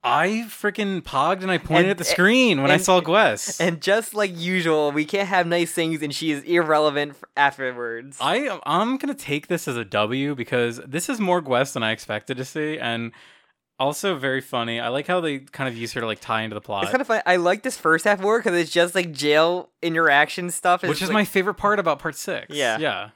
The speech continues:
Speaker 1: I agree.
Speaker 2: We're just like, y-, y-, you're, this is my, d-, like, they're arguing about the room and everything, of, like, how'd you get this picture and everything. These ripped from a magazine.
Speaker 1: Gwess just being, like, a perpetual freak about everything is really funny.
Speaker 2: Like,
Speaker 1: Like,
Speaker 2: territor-, very territorial.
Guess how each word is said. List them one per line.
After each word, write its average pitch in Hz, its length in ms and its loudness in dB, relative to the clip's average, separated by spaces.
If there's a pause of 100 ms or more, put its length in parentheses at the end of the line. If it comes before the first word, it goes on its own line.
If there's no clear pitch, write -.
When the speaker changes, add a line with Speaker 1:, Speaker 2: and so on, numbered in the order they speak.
(360)
Speaker 1:
I 135 80 -4
agree. 98 320 -8
Speaker 2:
We're 160 80 -4
just 160 180 -8
like, 165 300 2
y-, - 120 -18 (180)
y-, 147 220 -10 (100)
you're, 160 420 -2
this 165 140 -8
is 190 80 -8
my, 165 240 4
d-, 160 180 -2
like, 156 300 -2
they're 156 140 -2
arguing 160 280 0
about 151 180 2
the 156 100 -2
room 147 260 -2
and 143 100 -2
everything, 147 640 0
of, 139 80 -4
like, 139 260 -4 (200)
how'd 151 240 0
you 160 80 -6
get 151 120 0
this 147 160 -8
picture 147 500 -2
and 143 80 -2
everything. 143 380 -4
These 143 180 -6
ripped 143 220 -8
from 151 100 -8
a 147 40 -10
magazine. 135 680 -6 (440)
Speaker 1:
Gwess 156 320 -2
just 226 220 -10
being, 180 160 -2
like, 175 140 -4
a 135 60 -8
perpetual 131 760 -10
freak - 720 -14
about 120 220 -4
everything 113 640 -8
is 107 240 -12
really 110 260 -8
funny. 107 380 -8
Speaker 2:
Like, 107 160 -8
Speaker 1:
Like, 98 80 -6
Speaker 2:
territor-, 165 480 2
very 180 240 4
territorial. 170 840 -2